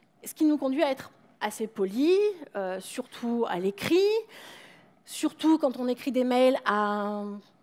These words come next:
un client ou, ou un, un chef, on va dire. Euh, on met des formules de politesse, on fait des phrases alambiquées. Ça alourdit le mail.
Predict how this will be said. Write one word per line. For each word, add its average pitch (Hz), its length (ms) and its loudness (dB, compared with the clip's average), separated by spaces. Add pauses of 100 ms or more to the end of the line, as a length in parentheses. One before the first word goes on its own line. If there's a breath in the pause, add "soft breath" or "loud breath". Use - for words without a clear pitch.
un 202 120 -6
client 277 400 0
ou, 277 340 2 (300)
ou 269 180 -2
un, 254 460 -2
un 247 100 -2
chef, 196 280 -6
on 208 80 -10
va 190 120 -4
dire. 180 180 -8 (1120 loud breath)
Euh, 220 240 -4 (200)
on 202 140 -8
met 196 380 0
des 190 520 0
formules 196 300 -8
de 220 80 -2
politesse, 247 680 2
on 214 40 -12
fait 196 140 -10
des 196 80 -2
phrases 202 260 -6
alambiquées. 226 720 0 (1000 loud breath)
Ça 254 180 -2
alourdit 269 380 0
le 254 140 0
mail. 180 300 -4